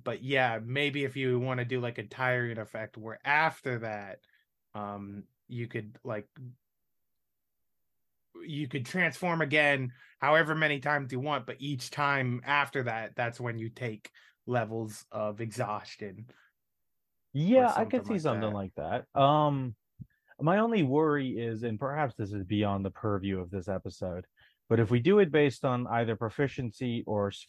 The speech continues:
Speaker 2: flat ability score, um, that makes this a very tempting, uh, multi-class option.
Speaker 1: Mm-hmm.
Speaker 2: 'Cause if you're already a barbarian with a plus five in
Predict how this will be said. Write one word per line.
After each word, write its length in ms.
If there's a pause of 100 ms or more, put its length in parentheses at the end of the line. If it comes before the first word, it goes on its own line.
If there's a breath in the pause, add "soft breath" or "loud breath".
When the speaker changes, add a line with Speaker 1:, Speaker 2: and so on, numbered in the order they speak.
Speaker 2:
flat 440
ability 480
score, 500 (600 soft breath)
um, 460
that 140
makes 240
this 220
a 80
very 440
tempting, 800 (200)
uh, 440
multi-class 720
option. 600 (560)
Speaker 1:
Mm-hmm. 380 (340)
Speaker 2:
'Cause 200
if 120
you're 200
already 440
a 80
barbarian 720
with 140
a 60
plus 280
five 380
in 340